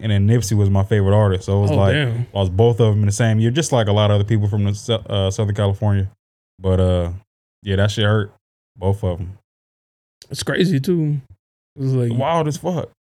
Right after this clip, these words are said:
Speaker 2: Like,
Speaker 1: It's hella
Speaker 2: literally,
Speaker 1: wild.
Speaker 2: like, from one day, everything's cool, to the next
Speaker 1: On a
Speaker 2: day. And then
Speaker 1: helicopter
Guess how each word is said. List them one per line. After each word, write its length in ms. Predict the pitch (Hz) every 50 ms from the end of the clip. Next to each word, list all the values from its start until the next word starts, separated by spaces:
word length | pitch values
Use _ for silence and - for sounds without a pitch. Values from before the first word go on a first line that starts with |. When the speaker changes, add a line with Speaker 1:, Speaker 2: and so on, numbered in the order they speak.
| _ _ _ _ _ -
Speaker 2:
Like, 140 | 113 120
Speaker 1:
It's 120 | 120 120 123
hella 180 | 151 160 165
Speaker 2:
literally, 340 | 160 156 190 202 185 170 156 147
Speaker 1:
wild. 100 | 139 135
Speaker 2:
like, 60 | 131
from 200 | 139 139 131 131
one 200 | 139 147 147 151
day, 380 | 151 151 151 151 156 156 156 156 160 -
everything's 420 | - 143 147 147 147 147 143 135 -
cool, 420 | - - 160 160 160 156 156 160 156 - _ - - - - - - - -
to 80 | -
the 80 | 127 123
next 240 | 131 139 143 139 139
Speaker 1:
On 60 | 143
a 40 | 165
Speaker 2:
day. 40 | 165
And 160 | 117 165 180
then 60 | 180
Speaker 1:
helicopter 420 | 170 156 156 151 - 156 156 156